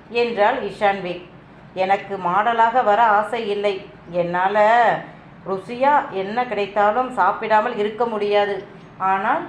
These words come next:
நடிகைகள் மாடலிங்கில் உள்ளவங்க எல்லாம் பாவம் ஆசைப்பட்டதை சாப்பிட முடியாமல் ஜீரோ சைஸ் உடலுக்காக வாயை வயிற்றை கட்டி போடுறாங்க. எனக்கெல்லாம் செட் ஆகாது இஷான்"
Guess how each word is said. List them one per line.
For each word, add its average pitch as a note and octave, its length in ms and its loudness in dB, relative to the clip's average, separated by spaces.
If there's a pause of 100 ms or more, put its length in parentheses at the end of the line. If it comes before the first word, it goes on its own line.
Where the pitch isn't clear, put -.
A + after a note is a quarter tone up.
(240)
நடிகைகள் G3 680 -2
மாடலிங்கில் G3+ 680 -2
உள்ளவங்க F#3+ 500 -2
எல்லாம் A3+ 640 -4
பாவம் F3+ 580 2
ஆசைப்பட்டதை G#3+ 680 -4
சாப்பிட G#3+ 400 -2
முடியாமல் F3 600 -2
ஜீரோ A#3+ 300 -2 (120)
சைஸ் G3 260 -6
உடலுக்காக F#3 680 0 (360)
வாயை G#3 420 0
வயிற்றை G#3 400 -2
கட்டி F#3 260 -4
போடுறாங்க. G3 600 0 (440)
எனக்கெல்லாம் F#3 560 -2
செட் B3 280 -4
ஆகாது A3 680 0
இஷான்" G#3 420 -2